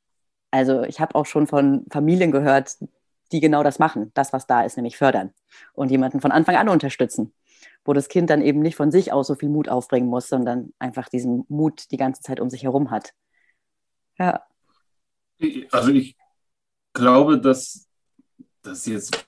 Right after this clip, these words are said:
Speaker 2: pure Soziologie so, aber auch die, dass Eltern diesen, diesen Gedanken checken, okay, Erziehung bedeutet das fördern, was da ist, das suchen sie sich nicht aus, sondern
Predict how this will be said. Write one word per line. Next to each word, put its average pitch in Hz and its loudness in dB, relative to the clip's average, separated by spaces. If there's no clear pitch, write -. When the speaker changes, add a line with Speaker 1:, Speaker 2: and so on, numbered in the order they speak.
Speaker 2:
pure 139 6
Soziologie 131 4
so, 120 0
aber 104 2
auch 117 -4
die, 113 -2
dass 107 -4
Eltern 160 2
diesen, 131 2
diesen 113 -4
Gedanken 143 -2
checken, 269 -6
okay, - 0
Erziehung 135 2
bedeutet 123 -2
das 127 -6
fördern, 131 4
was 110 -6
da 131 0
ist, 131 -8
das - -8
suchen 139 4
sie 123 0
sich 117 -4
nicht 135 2
aus, 139 -4
sondern 131 4